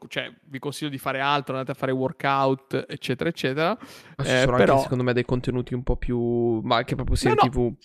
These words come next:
Speaker 2: più
Speaker 1: sicuramente
Speaker 2: belle.
Speaker 1: ci sono contenuti migliori, sicuramente ci sono contenuti migliori, resta il fatto che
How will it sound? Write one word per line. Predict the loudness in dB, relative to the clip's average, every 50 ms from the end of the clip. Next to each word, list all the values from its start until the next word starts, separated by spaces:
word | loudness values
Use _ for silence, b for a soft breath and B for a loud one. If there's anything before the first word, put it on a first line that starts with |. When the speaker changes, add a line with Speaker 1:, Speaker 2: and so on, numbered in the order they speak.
| _ _ _
Speaker 2:
più | -2 0
Speaker 1:
sicuramente | 0 2 2 2 2 2 4 4 2
Speaker 2:
belle. | 2 2 0
Speaker 1:
ci |
sono | 2 2 2 4
contenuti | 4 2 2 2 2 2 2 2 0 -2
migliori, | -2 -2 0 0 0 0 -2 -4 -4 -6
sicuramente | -6 -6 -4 -2 0 2 2 2 0
ci | 0
sono | -2 -2 -2
contenuti | -2 -4 -4 -4 -4 -4 -4
migliori, | -2 -2 0 0 -2 -2
resta | -4 -4 -4 -2 -2
il | 0
fatto | 0 0 0 0 0 0 0 0
che | 2 2 2 2 0